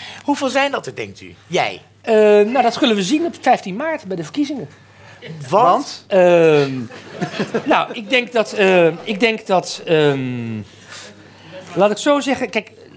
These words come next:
Speaker 2: de, de, de, de, het Kremlin, eh, dus ik, we moeten natuurlijk een onderscheid blijven maken tussen Rusland,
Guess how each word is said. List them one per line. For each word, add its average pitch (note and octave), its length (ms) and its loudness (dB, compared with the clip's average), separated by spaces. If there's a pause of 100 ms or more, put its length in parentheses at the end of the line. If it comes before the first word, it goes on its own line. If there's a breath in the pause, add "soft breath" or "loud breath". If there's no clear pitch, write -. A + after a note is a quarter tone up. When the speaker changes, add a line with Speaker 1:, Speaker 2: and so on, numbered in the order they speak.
(180)
Speaker 2:
de, F#3 180 0
de, F3+ 240 -2
de, E3 320 -4
de, D#3 340 -2
het D#3+ 240 -6
Kremlin, C#4+ 680 -4 (340)
eh, F3 180 -12
dus F#3 120 -8
ik, F3+ 260 -14
we D#3+ 120 -16 (160)
moeten D#3+ 220 -4
natuurlijk D3+ 280 -4
een D#3+ 100 -4
onderscheid F3 420 -4
blijven C3+ 340 -2
maken B2 300 -12
tussen - 260 -16 (480 soft breath)
Rusland, E3+ 580 -4